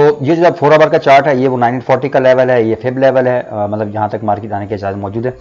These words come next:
अब आपने trade को plan कैसे करना है, तो आप यहाँ पर एक चीज़ note करें कि यहाँ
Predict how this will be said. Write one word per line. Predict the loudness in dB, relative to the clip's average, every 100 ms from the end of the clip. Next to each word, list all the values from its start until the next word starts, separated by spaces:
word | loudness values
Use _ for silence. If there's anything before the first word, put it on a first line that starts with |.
| -20 -20 -4 0
अब | 2
आपने | 4 6 4 2 -4
trade | -2 -2
को | -4
plan | -2 -2 -2
कैसे | -2 -4 -2
करना | -2 -2 0
है, | -2
तो | 0 2
आप | 2 0
यहाँ | -2
पर | -2 -4
एक | -6
चीज़ | -8 -10 -6
note | -8 -6
करें | -6 -6 -12 _ _ _ _ _ _ _ _ _ _ _
कि | -4
यहाँ | -2 -2 -4